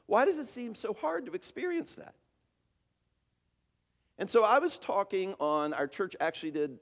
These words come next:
um, when I was young, about twenty, I was about twenty, we did a missions trip to England to help a church there, and I ended up going and helping some of our youth leaders on this trip. And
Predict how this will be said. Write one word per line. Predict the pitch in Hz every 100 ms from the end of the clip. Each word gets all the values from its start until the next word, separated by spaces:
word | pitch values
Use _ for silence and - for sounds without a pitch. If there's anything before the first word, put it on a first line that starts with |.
| -
um, | 113
when | 127 135
I |
was | 127 120 -
young, | 131 117 120
about | 139 -
twenty, | - 135 120 117 135
I |
was | 127
about | 135 123
twenty, | - 123 113
we | 131
did | 180
a | 170
missions | 151 175 175 156 -
trip | 139 -
to | 139
England | 123 120 92 87 123 _ _ _ _ _ _ _
to | 156
help | 139 190 175
a |
church | - 165 147 -
there, | 131 135 135
and | 160
I | 220
ended | 220 151
up | -
going | 135 131 131 131
and | 117
helping | 135 -
some | - 131
of | 120
our | 113
youth | 110 131 131
leaders | 131 117 113
on | 107
this | 104 -
trip. | 123 120 - _ _ _ _ _ -
And | 143 151 156